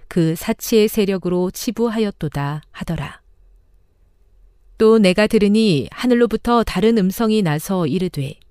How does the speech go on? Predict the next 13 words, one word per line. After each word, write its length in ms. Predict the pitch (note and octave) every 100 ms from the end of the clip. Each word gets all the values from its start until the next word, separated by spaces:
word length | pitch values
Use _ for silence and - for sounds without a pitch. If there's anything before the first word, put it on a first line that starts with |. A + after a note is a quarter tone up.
| _ _ _ _ _ _ -
"내 200 | E3+ E3+
백성아, 680 | F3+ - F3+ D#3+ C#3+ C#3+ - _ _ -
거기서 440 | F#3+ F#3 G#3 G#3
나와 560 | G3 E3 E3+ E3+ C#3+ C#3+
그의 360 | - G#3 A3 A3+
죄에 380 | A3+ A3 A#3
참여하지 520 | B3 - A#3+ A3+ G#3+ G3
말고 480 | E3 C3+ - C#3+ - _ _ _ -
그가 300 | G3 F#3 F3+
받을 340 | F3 F3+ F3+
재앙들을 600 | F3 F3 E3+ E3 D#3+ D#3+
받지 460 | - F3 - F#3+ F3+
말라. 480 | D#3 E3+ C#3+ -